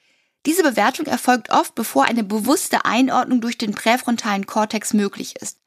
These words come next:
Der Körper reagiert also häufig, bevor klar ist, warum. In der Alltagssprache wird dieses Phänomen oft mit dem Begriff Trigger beschrieben. Reize, die eine besonders starke Aktivierung auslösen,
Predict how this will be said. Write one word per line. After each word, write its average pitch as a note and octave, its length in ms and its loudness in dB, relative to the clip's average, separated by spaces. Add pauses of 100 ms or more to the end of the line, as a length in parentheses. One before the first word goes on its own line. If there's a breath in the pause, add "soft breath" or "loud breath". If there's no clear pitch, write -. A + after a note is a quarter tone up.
(460)
Der G#3 100 4
Körper D#4 360 0
reagiert A3+ 400 -2
also G#3 260 0
häufig, D4 440 0 (300)
bevor B3 280 2
klar A#3 200 2
ist, - 180 -6
warum. G#3+ 360 0 (580)
In B3 100 6
der - 140 2
Alltagssprache A#3 800 0
wird A#3 140 -4
dieses C#4 300 0
Phänomen A3 420 0
oft - 180 -2
mit A3 120 -4
dem A3+ 80 2
Begriff A3 400 -4 (420)
Trigger G#3+ 420 2
beschrieben. - 640 -2 (540)
Reize, C#4 420 0
die B3+ 160 0
eine A#3 200 2
besonders A#3 540 0
starke A3+ 400 0
Aktivierung A3 520 -2
auslösen, C#4+ 680 0